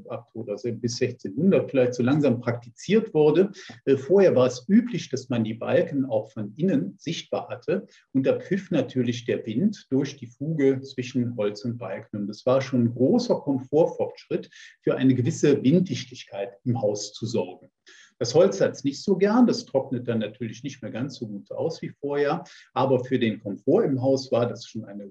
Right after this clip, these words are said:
große Maßnahme, äh, eine tolle Maßnahme ab dem Barock. Und wenn viel Stroh dabei ist, dann hat man eben auch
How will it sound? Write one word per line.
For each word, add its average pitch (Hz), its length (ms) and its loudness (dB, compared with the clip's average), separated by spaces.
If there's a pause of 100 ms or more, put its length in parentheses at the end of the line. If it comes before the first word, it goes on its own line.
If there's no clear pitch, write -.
große 147 400 0
Maßnahme, 110 720 -4
äh, 120 420 -4
eine 104 140 -4
tolle 160 240 -2
Maßnahme 107 720 0
ab - 140 -12
dem 110 180 -4
Barock. - 320 -6 (500)
Und 131 80 4
wenn 143 160 4
viel 202 180 4
Stroh 160 340 2
dabei 143 380 6
ist, 139 180 2
dann 131 240 4
hat 127 160 -2
man 135 180 4
eben 113 260 2
auch 110 320 -2